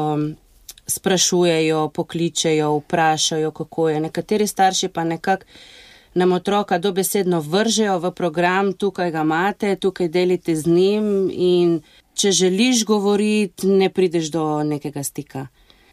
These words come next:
Sama pa zaznavam to, da nekako, tudi sama sem mama dveh osnovnošolskih otrok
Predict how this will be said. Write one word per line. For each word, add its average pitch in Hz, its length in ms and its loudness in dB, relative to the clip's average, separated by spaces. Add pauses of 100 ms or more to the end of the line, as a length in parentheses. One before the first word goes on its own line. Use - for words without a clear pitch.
Sama 233 400 0
pa 220 140 -4
zaznavam 202 680 0
to, 208 360 -2
da 180 400 0
nekako, 175 960 -2
tudi 180 240 -4
sama 156 320 -2
sem 196 180 0
mama 208 500 0
dveh 180 420 -6
osnovnošolskih 180 920 -6
otrok 180 460 -4